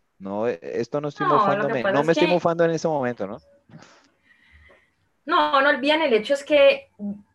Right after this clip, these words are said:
Speaker 2: sea, es ca-, es como el tema también de Lizarazo. Mucho tiempo, mucha gente no estuvo de acuerdo con esta contratación, pero el tema de Manga es que también le suma el tema de la indisciplina y todo lo que,
Speaker 1: Ujú.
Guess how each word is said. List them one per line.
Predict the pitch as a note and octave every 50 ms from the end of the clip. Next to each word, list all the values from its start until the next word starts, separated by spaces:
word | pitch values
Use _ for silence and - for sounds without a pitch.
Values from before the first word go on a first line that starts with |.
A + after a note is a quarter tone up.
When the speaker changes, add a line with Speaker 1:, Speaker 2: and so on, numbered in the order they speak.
| _ _
Speaker 2:
sea, | - A#3+ G#3+ G3+ F#3 - - - _
es | - A3+ A3 -
ca-, | - C#4 C4+ -
es | C#4 C#4+ -
como | F4 G4+ G#4
el | -
tema | C#4+ C4 C#4 D#4+
también | F4 E4 C4+ A3+ A3
de | A#3 B3+
Lizarazo. | C#4 C#4+ C#4+ C4 F#3 E3+ F#3 A3 C4 B3+ C4 - C4 A3+
Mucho | G3+ F#3+ G3 A3+
tiempo, | A#3+ B3 B3+ A#3+ C4+ B3 -
mucha | A3+ A3+ A#3 B3
gente | A#3+ A#3+ B3+
no | A#3+ B3
estuvo | B3 - - C4+ C4+
de | C4+
acuerdo | C4+ G#3+ F#3+ G3+ G3+
con | - A3+
esta | F#3+ F3 G#3
contratación, | - A3+ A3+ A3+ G#3+ G#3 G3+ E3+ D#3+ - - F3+ E3+ E3 F#3 A#3+ - - _ _ _ _ _ _ _ _ _ _ _ _ -
pero | C4 C4 B3 A#3+
el | A#3+
tema | A#3+ A3 A3 A#3 B3+
de | C4+ C4
Manga | A#3+ G#3 F#3+ F#3+ G3 G#3
es | A3 A3
que | - C4+ C4
también | - A#3 G#3+ F#3+ F3 E3 F3 F3 F3 - -
le | - A3 A3+ A3
suma | A3+ B3 A#3+ A#3 A3+ A3+ A3+ A3+ A3+
el | A3+ A3+ - - _
tema | - A3 G#3+ A3
de | A3
la | A3
indisciplina | A3 G#3+ G#3 - - G3 F#3 _ G#3+ A3 A#3+ B3 B3+ B3 A#3+ A#3 A3+ A3 G#3+ G#3 - -
y | F#3 F#3 -
todo | - G#3 G#3+ A3+
lo | A#3+ B3+ B3
que, | A#3 G#3+ G3 F3+ E3+ D#3+ D#3 C#3+
Speaker 1:
Ujú. | D3